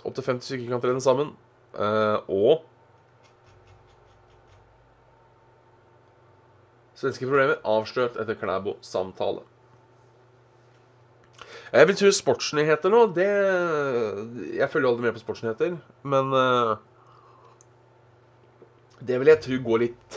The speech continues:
treigt om tida, ja. Der er det vel ikke mye som skjer. Eh, tidligere Leeds-stjerne døde. Det er trist. Eh, V G pluss skankes mange dramaer.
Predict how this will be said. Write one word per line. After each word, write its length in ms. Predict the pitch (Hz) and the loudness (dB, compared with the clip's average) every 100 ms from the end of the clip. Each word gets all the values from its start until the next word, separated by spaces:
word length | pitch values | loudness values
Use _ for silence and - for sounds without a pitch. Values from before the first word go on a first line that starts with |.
| - | -2
treigt 540 | 107 98 104 - - | 4 4 2 -2 -6
om 160 | 127 123 | -4 -4
tida, 400 | - 123 131 139 | -8 -8 -4 0
ja. 160 | 160 160 - - - - - - - - _ - | 0 -2 -10 -20 -20 -20 -20 -20 -20 -20 _ 0
Der 180 | 120 | 4
er 140 | 110 104 | 4 4
det 40 | |
vel 100 | 104 | 0
ikke 120 | - | -6
mye 160 | 117 95 | -6 -4
som 120 | 104 | -4
skjer. 300 | 101 98 101 - - - - _ _ _ _ _ _ _ _ _ _ _ _ - - | 2 2 2 -2 -20 -20 -20 _ _ _ _ _ _ _ _ _ _ _ _ -20 -12
Eh, 480 | 98 101 101 101 98 | -8 -4 -4 -4 -6
tidligere 300 | - 127 135 | -6 -4 -4
Leeds-stjerne 500 | 127 120 - 131 175 175 | -4 -6 -4 -4 -4 -2
døde. 320 | 147 151 214 - - | -2 -2 -6 -10 -18
Det 80 | 165 | -10
er 60 | - | -8
trist. 320 | - - - - _ _ _ _ _ _ _ _ _ _ _ _ _ - | -4 -6 -8 -20 _ _ _ _ _ _ _ _ _ _ _ _ _ -12
Eh, 880 | 120 117 113 110 107 107 101 98 98 | -8 -6 -4 -4 -4 -4 -4 -4 0
V 180 | 127 | 0
G 80 | 123 139 | 0 0
pluss 480 | 170 - - - - - - - | -4 -4 -8 -10 -14 -20 -20 -14
skankes 560 | - 156 123 - 139 | -2 -2 -2 -8 -6
mange 260 | 156 127 135 | -2 0 2
dramaer. 400 | 131 120 170 | 2 2 2